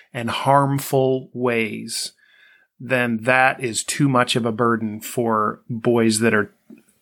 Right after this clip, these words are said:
uh, too young. You know, that's that type of thing where other people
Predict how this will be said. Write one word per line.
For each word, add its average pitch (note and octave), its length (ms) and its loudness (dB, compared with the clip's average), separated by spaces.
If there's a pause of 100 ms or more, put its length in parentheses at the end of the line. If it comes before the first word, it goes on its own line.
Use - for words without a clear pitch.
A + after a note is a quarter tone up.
(140)
uh, A2+ 220 0
too A#2+ 140 2
young. G#2+ 400 2 (320)
You A#2+ 120 -2
know, A2 140 2
that's C3 240 2 (340)
that C#3+ 340 2
type E3 220 -2
of C#3+ 120 -4
thing D#3+ 300 2
where B2+ 320 4
other D3 220 2
people D3 560 -2